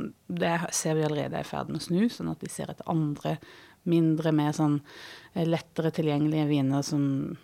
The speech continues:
eller, ja, kall det hva du vil, men sånn type Burgund, Galicia, altså mer sånn saftige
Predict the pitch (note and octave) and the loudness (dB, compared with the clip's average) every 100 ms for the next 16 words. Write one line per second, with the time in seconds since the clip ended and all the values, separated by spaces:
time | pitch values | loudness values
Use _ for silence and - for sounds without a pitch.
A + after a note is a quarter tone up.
0 | - C#3+ - - _ - C3 _ - D#3 | -8 -8 -10 -18 _ -16 -16 _ -6 -2
1 | D3+ D3+ D#3 G3 F#3+ F3 E3 D#3+ E3 D#3+ | 2 2 2 4 4 6 4 2 0 -2
2 | D#3 D#3 - E3 D3 D#3 D#3 D#3 D#3 D3 | -2 -6 -4 -4 -2 -4 -6 -8 -8 -2
3 | E3 D#3+ E3 E3+ D#3+ D#3 D3+ D3+ D#3+ D3+ | 0 4 4 4 2 2 2 2 0 0
4 | D3+ - - E3+ E3+ D#3+ D#3+ D#3 D#3 D#3 | -2 -4 0 2 2 2 2 2 0 -2
5 | - - D#3+ - - - | -4 -4 -4 -8 -12 -4